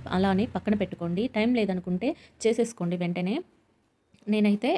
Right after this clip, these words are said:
టైమ్ లేదండి, నేను వెంటనే చేసేసాను. ఇప్పుడు ఆయిల్ పెట్టేసుకొని, ఒక ప్యాన్ పెట్టుకొని, ఆయిల్ హీట్ అవ్వంగానే ఈ కలిపి పెట్టుకున్నటువంటి చికెన్ వేసుకొని, మీడియం ఫ్లేమ్‌లో మంట పెట్టి, మూత పెట్టేసి ఉడికించుకోండి.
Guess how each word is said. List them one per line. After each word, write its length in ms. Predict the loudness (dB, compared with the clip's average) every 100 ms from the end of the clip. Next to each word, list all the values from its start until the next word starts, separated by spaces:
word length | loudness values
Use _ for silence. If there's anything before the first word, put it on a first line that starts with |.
| 0
టైమ్ 240 | 2 4
లేదండి, 320 | 4 2 0 0
నేను 160 | 0
వెంటనే 300 | 0 0 -2
చేసేసాను. 560 | -2 -4 -4 -6 -4 -2 -2
ఇప్పుడు 260 | -2 0 0
ఆయిల్ 260 | 0 -2
పెట్టేసుకొని, 480 | -4 -6 -6 -4 -6
ఒక 120 | -6
ప్యాన్ 260 | -6 -4 -4
పెట్టుకొని, 340 | -6 -8 -6 -2
ఆయిల్ 220 | -2 -2
హీట్ 240 | 0 0
అవ్వంగానే 420 | 0 -2 -4 -4 -6 -8 -20 -6
ఈ 140 | -2
కలిపి 300 | 2 2 2
పెట్టుకున్నటువంటి 640 | 0 0 2 2 0 -4
చికెన్ 360 | -4 -2 0 0
వేసుకొని, 500 | 0 -4 -4 -2 -4 -6 _ _ _ -20 _ _ -2
మీడియం 380 | 2 2 2 0 -2 _ _
ఫ్లేమ్‌లో 360 | 0 2 2
మంట 260 | 2 2 0
పెట్టి, 300 | -4 -4 -2
మూత 280 | 0 2 0
పెట్టేసి 420 | -2 -4 -6 -6 -6
ఉడికించుకోండి. 800 | -2 0 0 0 -4 -8 -4